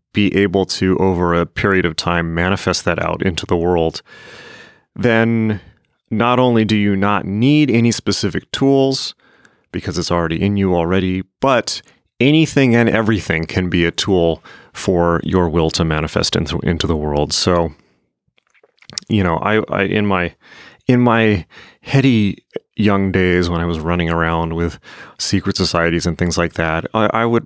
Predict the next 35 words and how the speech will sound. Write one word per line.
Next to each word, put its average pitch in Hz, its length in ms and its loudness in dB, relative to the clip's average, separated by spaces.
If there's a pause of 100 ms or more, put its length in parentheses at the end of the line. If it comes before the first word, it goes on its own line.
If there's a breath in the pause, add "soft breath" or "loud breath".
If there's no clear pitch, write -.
(160)
be 135 120 2
constantly 131 640 0
meeting 90 360 0
people 87 400 -4
who 85 140 -6
would 80 180 -8
show 92 300 -2
up 87 180 -4
in 80 160 -6 (400 loud breath)
robes 107 560 2
carrying 101 520 0
staffs 90 640 -4
and 92 100 -4
all 92 100 -2
this 90 320 -4
ridiculous 95 640 -2
Ren 85 180 -4
Fair 80 200 -4
stuff. 76 320 -4
And 95 80 2
I 120 40 2
would 143 140 0
just 147 120 0
kind 135 180 0
of 98 100 0
show 104 220 0
up 101 160 0
in 98 100 0
a 82 60 -2
parka 82 580 -4 (640 loud breath)
and, 85 520 -2 (640)
you 113 140 2
know, 76 240 -4 (340)
<laughs> - 1120 -4
pr-, - 140 0